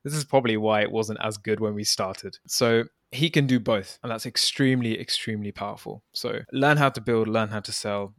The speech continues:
If you're at university and you're doing a specific degree, for example, like medicine, engineering,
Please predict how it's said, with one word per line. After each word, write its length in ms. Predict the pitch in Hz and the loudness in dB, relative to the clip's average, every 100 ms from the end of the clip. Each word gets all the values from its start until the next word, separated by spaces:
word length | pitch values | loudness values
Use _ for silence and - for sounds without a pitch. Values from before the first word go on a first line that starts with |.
| _ | _
If 140 | 127 | 0
you're 120 | 151 | 2
at 40 | 123 | 2
university 760 | 113 107 104 104 - 107 104 - | 0 0 0 0 -4 -6 -8 -10
and 100 | 101 | -10
you're 100 | 101 | -6
doing 220 | 110 104 | -4 -4
a 40 | 101 | -8
specific 420 | - - 139 104 | -4 -2 0 -2
degree, 200 | 98 98 | -8 -6
for 100 | 104 | -8
example, 320 | 98 104 101 | -8 -8 -8
like 140 | 104 | -8
medicine, 360 | 123 123 - 117 | -2 -2 -2 -6
engineering, 540 | 110 101 101 98 95 | -8 -10 -8 -8 -10